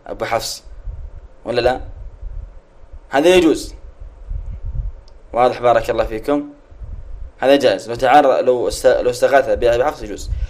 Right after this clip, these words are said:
وأين موجود ذلك في كتاب الله سبحانه وتعالى؟ لما استغاث الرجل من قوم موسى لموسى، استغاث به، واضح؟ هذا يدل على جوازه.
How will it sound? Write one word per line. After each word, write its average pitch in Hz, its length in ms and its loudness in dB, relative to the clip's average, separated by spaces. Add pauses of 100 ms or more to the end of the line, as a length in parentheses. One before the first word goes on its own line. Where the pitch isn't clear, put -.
(440)
وأين 220 500 8
موجود 214 280 2
ذلك 190 160 10
في 139 140 -4
كتاب 131 300 0
الله 120 120 4
سبحانه 113 360 -4
وتعالى؟ 95 360 -2 (1000)
لما 175 280 4
استغاث 175 760 8 (520)
الرجل 147 400 4
من 147 200 2
قوم 190 220 8
موسى 190 640 6 (600)
لموسى، 208 520 6 (1200)
استغاث 156 400 6
به، 127 220 2 (880)
واضح؟ 127 380 2 (500)
هذا 160 380 8
يدل 170 360 6
على 170 340 8 (240)
جوازه. 123 760 8